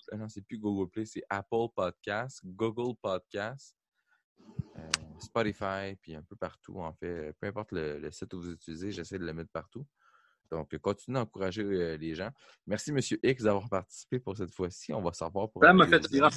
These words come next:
Speaker 2: plaisir.
Speaker 1: Prochaine chat, tu seras Monsieur Y.
Speaker 2: C'est bon.
Speaker 1: <laughs>
Speaker 2: On va faire les deux genres, X puis Y.
Speaker 1: Exact.
Speaker 2: Hey, la prochaine fois, là, il faut qu'on parle des genres. <laughs>
Speaker 1: Des quoi ?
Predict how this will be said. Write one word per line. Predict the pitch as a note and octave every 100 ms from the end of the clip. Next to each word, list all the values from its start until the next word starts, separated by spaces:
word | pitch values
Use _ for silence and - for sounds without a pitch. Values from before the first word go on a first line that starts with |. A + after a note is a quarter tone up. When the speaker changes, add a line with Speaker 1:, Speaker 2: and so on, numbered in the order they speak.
| B2
Speaker 2:
plaisir. | A#2+ B2+ C3+ - - -
Speaker 1:
Prochaine | A#2 A2+ A#2
chat, | C#3
tu | C#3+
seras | - A2+
Monsieur | G#2 G2 G#2
Y. | F#2+ - F2 A2+ - - - _ _ _ - -
Speaker 2:
C'est | B2+
bon. | C3 - -
Speaker 1:
<laughs> | C#3 - - - - _ C#3 _ _ -
Speaker 2:
On | B2+
va | C3
faire | D#3+
les | D3
deux | D3+ C#3+
genres, | C#3+ C#3+ -
X | G3
puis | - B2+
Y. | C3+ C3+ _ _ _ -
Speaker 1:
Exact. | F#2 E2+ F#2+ G2 _ _ _ -
Speaker 2:
Hey, | F#3+
la | D#3+
prochaine | - - F3
fois, | F#3 A3+
là, | G3+
il |
faut | -
qu'on | E3+ D#3
parle | F3 F#3
des | D3+ D3
genres. | C#3+ E3+ - -
<laughs> | B3 - - - - - E4+ -
Speaker 1:
Des | A2 A2
quoi ? | D3+ F#3